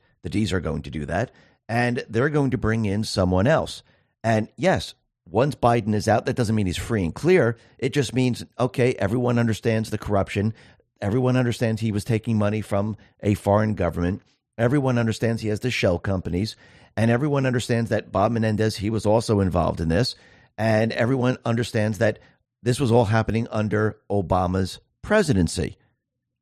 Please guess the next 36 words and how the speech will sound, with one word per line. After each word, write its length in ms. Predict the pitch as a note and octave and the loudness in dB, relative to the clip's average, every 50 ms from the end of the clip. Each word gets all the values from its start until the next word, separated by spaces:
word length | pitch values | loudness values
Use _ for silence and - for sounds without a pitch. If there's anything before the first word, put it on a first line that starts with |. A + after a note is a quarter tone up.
| _ _ - | _ _ -4
And 200 | G#2+ A2 A2 G#2+ | -2 -2 -2 0
yes, 220 | G2+ G2+ A#2+ - | 0 -2 -2 -2
Hillary 320 | - F#2+ F#2 G#2+ G#2+ G#2+ - | -2 -2 0 0 0 -2 -2
Clinton 420 | - G2+ F#2+ - G#2 A2 A2 - - | -2 -4 -2 -2 -2 -4 -4 -6 -6
was 320 | - F#2 F2+ G2+ G#2 - - | -2 -2 0 0 -2 -4 -8
Secretary 360 | - F#2+ F2+ - - F#2+ G2+ G2 | -8 -8 -8 -6 -4 -4 -2 -2
of 80 | - | -2
State. 320 | - - G3+ D#3+ G2 - _ - - - _ _ _ _ _ | 0 2 2 2 0 -2 _ -20 -20 -20 _ _ _ _ _
So 240 | - C#3 B2+ C3+ | 0 2 2 2
people 360 | - - - D3 E3 E3+ F3 D#3+ | 0 -4 -2 -2 0 2 2 0
are 40 | |
gonna 100 | D3 C#3+ | 0 0
start 220 | C3 - C#3+ B2+ - | 0 0 0 0 0
to 100 | - - | -2 -2
understand 400 | A2 G2+ - - F#3 F3+ D#3+ B2 | -2 -4 0 2 2 2 2 2
and 80 | A2 | 2
realize, 460 | D3+ G#3 G#3+ F3 C3+ C3 C#3 - - - | 2 2 4 4 4 4 2 0 -2 0
wait 140 | D3+ D3+ | 0 0
a 20 | B2+ | 0
minute, 180 | G2+ D2 - - - | 0 -4 -6 -4 0
all 180 | G#2+ C3+ E3+ | 2 2 4
this 140 | E3 F3+ - | 2 0 -6
was 120 | D#3+ C#3 | -4 0
happening 380 | - C#3+ C#3 - - C3+ C3+ - | 2 2 2 2 2 -2 -2 0
under 220 | A#2+ A2+ A2 A#2+ | -2 -2 -2 -2
Obama. 560 | - - A2+ G#2+ G2 A#2+ A#2+ A#2+ A2 F2 D#2+ - - _ _ _ _ _ _ _ _ _ _ - | -2 -2 -2 -2 0 0 2 2 0 0 -2 -6 -12 _ _ _ _ _ _ _ _ _ _ -2
Once 280 | - A2 D3+ G#3 G#3 - | 2 4 4 4 4 2
a 80 | F#3 | -2
Bi-, 340 | C#3+ A#2 C#3+ D3 D#3 D#3+ D#3 - | 0 2 2 2 2 0 -2 -2
once 200 | C3+ C#3 F#3+ G#3 | -2 0 0 0
Biden 320 | - - C3 C#3+ C#3+ C3+ A#2 | 2 2 2 2 2 0 -4
is 80 | F#2 | -4
pushed 300 | - - E3 E3 - - - | -2 0 0 0 -2 -2 -2
to 80 | C3+ | -2
the 80 | A2 F#2+ | -2 -2
side, 540 | - - - D#3+ D#3+ D3 G#2 E2+ E2 E2+ | -2 0 0 2 2 2 0 -2 -4 -6